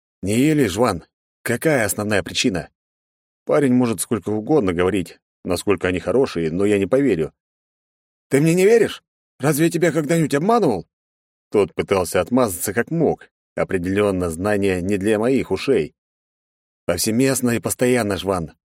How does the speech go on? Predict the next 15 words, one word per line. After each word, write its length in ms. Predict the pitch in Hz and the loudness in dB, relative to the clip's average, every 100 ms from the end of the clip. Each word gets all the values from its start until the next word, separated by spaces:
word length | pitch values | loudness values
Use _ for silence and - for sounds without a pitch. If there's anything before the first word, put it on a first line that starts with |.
| - | -6
Колись, 500 | 98 107 120 107 - | -2 2 2 0 -2
нафига 380 | 98 123 127 117 | -2 0 0 0
тебе 180 | 110 | -2
древние 340 | 107 117 107 107 | 0 0 0 0
боги?» 440 | 127 110 85 76 _ _ _ _ _ _ | 0 0 -2 -8 _ _ _ _ _ _
«Ну 100 | 156 | -4
что 240 | 160 254 247 | 0 2 2
ты 100 | 175 | 0
сразу 320 | 175 185 123 | 0 0 0
так 160 | 131 | -2
категорично? 720 | - 170 190 214 160 - 90 - _ _ _ _ - | -2 0 2 4 2 0 -8 -14 _ _ _ _ -4
Сюрприз 520 | - 196 196 240 156 | 0 0 2 2 2
готовлю, 560 | 180 185 175 143 110 _ - | 2 2 2 2 -2 _ -4
вам 180 | 165 226 | -2 2
понравится!» 560 | 226 190 170 160 107 | 2 4 2 0 -8